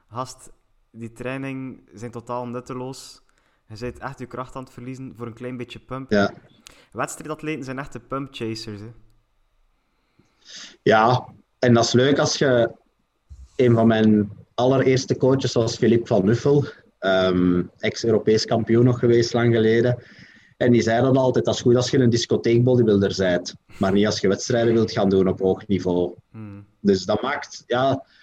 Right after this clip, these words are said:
Speaker 2: dat is zoals in het begin van een dieet, als ze zeggen, "Ja, maar ik word platter." Ja, dat maakt niet uit hoe dat je er nu uitziet. Maakt uit hoe dat je eruit ziet als je op het podium staat. Al de rest, zeg altijd, "Doe een dikke s-, eh, een sweater of een pul aan en ga zo trainen. Ik zal ik wel kijken of het goed is." En jij moet gewoon het plan volgen.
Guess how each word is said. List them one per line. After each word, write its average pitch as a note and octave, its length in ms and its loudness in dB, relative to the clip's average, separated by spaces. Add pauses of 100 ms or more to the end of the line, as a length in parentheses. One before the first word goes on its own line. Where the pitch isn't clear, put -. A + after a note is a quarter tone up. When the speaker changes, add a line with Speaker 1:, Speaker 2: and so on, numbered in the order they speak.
(260)
Speaker 2:
dat B2 100 -2
is - 60 -4
zoals C#3 300 0
in C3 140 2
het A#2+ 100 4
begin B2+ 240 4
van D3+ 120 2
een C3+ 80 4
dieet, B2+ 240 4
als C#3 100 0
ze A#2+ 80 -2
zeggen, B2+ 220 0
"Ja, B2 140 2
maar D3 140 2
ik C3+ 100 0
word B2 260 0
platter." - 640 -4
Ja, G2+ 140 0
dat C3+ 120 2
maakt C3 280 2
niet G2+ 140 4
uit G2 180 -2
hoe G#2+ 100 4
dat F#2 140 0
je G2 60 -6
er F2 160 -4
nu F2+ 180 0
uitziet. E2 380 -6
Maakt G#2+ 260 -2
uit B2 160 0
hoe B2 80 4
dat A2+ 140 0
je F#2+ 80 -4
eruit G#2 220 -2
ziet G2+ 120 0
als F#2+ 100 -2
je - 80 -14
op F2+ 60 -6
het - 180 -2
podium F2+ 260 0
staat. F#2 240 -2
Al E3+ 200 2
de D#3+ 80 4
rest, C#3 460 -4 (320)
zeg B2 160 -2
altijd, C#3 260 0
"Doe C#3+ 100 4
een B2+ 180 6
dikke C#3+ 220 2
s-, - 160 -6
eh, A2+ 420 0 (600)
een A2+ 120 0
sweater C3+ 320 0
of - 160 0
een C3 140 0
pul C#3 200 2
aan D3 280 2
en A#2 100 0
ga A2 140 0
zo A#2 240 0
trainen. G2 300 0
Ik F#2+ 80 -2
zal B2 160 0
ik C#3 120 0
wel B2 180 0
kijken G2+ 400 -2
of E2+ 80 -10
het - 100 -20
goed D#2+ 200 -4
is." - 200 -10
En G2 80 -4
jij A#2 120 -2
moet C#3 180 2
gewoon B2 180 2
het - 140 -2
plan F#2 260 0
volgen. D#2 400 -10